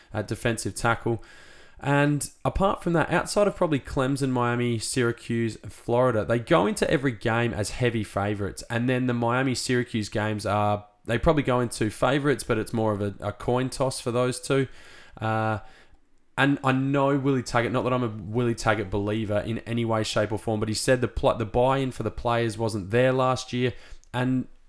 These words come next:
maybe an extra, an extra summer, extra lifting program, extra work has got them to a stage where that buy-in is there.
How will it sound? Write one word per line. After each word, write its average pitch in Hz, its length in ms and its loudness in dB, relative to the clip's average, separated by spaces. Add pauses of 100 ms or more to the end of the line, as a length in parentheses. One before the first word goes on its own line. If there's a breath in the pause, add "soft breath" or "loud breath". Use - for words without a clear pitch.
maybe 147 320 4
an 147 80 4
extra, 127 500 2
an 127 120 2
extra 131 220 0
summer, 127 360 2
extra 131 320 0
lifting 127 340 0
program, 117 400 0
extra 143 280 2
work 117 300 4
has 117 120 0
got 135 160 4
them 120 120 0
to 117 180 -2
a - 20 0
stage 107 380 0
where 123 120 2
that 123 240 2
buy-in 127 400 2
is 110 140 -4
there. 151 260 0